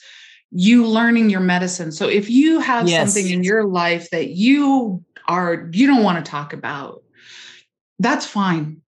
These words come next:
Speaker 1: That's fine. Don't talk about it. But please extract the wisdom that you learned.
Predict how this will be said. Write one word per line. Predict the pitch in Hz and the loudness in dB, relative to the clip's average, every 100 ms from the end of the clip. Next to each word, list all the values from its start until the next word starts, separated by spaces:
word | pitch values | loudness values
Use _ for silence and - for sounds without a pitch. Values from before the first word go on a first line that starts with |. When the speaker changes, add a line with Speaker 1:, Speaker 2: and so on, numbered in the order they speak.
| _ _ _ _ _ | _ _ _ _ _
Speaker 1:
That's | 214 208 | -2 -2
fine. | - - 214 214 156 | -4 -2 0 0 0
Don't | 175 180 | -2 -4
talk | - 208 214 | -6 -8 -6
about | 196 170 151 | -4 -4 -6
it. | 147 _ - - _ 190 | -10 _ -20 -20 _ -2
But | 196 196 196 | 0 -2 -6
please | - - 190 202 214 220 220 214 | -10 -2 2 4 4 4 2 0
extract | 208 208 - 208 185 185 185 | -4 -4 -6 -4 -4 -4 -2
the | 196 | 0
wisdom | 180 180 180 185 | 2 0 -2 -6
that | 170 - | -6 -4
you | 175 | -4
learned. | 165 151 139 135 - | -2 -2 -2 -4 -12